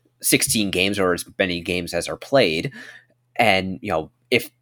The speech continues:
maybe the Giants throw him the ball downfield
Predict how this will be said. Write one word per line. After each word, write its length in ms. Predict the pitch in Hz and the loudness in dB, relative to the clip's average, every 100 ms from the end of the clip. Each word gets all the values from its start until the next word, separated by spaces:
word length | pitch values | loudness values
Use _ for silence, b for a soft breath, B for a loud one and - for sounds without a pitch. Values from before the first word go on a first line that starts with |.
| _ _ _ _ _ - | _ _ _ _ _ -4
maybe 140 | 101 | -2
the 80 | 95 | 2
Giants 280 | 95 95 - | 2 2 0
throw 240 | 123 123 | 4 4
him 140 | 123 110 | 4 2
the 60 | |
ball 380 | 107 107 104 101 | 4 6 4 2
downfield 760 | 107 104 101 - 226 139 85 | 2 2 2 2 6 6 2